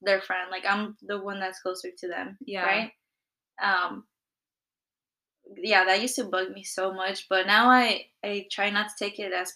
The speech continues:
Speaker 1: personal. I'm like, "All right, like, they're just trying to be, like, civil with everyone. Like, they're cool. Like, their relationship is not that deep. You know, it's
Speaker 2: Yeah.
Speaker 1: whatever." So now I try to think of it like that,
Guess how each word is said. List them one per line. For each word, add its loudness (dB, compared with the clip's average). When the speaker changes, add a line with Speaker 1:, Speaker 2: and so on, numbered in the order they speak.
Speaker 1:
personal. -4
I'm -6
like, -8
"All -2
right, 0
like, -6
they're -2
just -4
trying -6
to -6
be, -4
like, -4
civil -2
with -4
everyone. -4
Like, -12
they're -4
cool. 0
Like, -2
their 0
relationship -2
is -6
not -4
that -4
deep. -2
You -8
know, -2
it's -8
Speaker 2:
Yeah. -4
Speaker 1:
whatever." 0
So -4
now 6
I 4
try 0
to -4
think -8
of -6
it -2
like -6
that, 0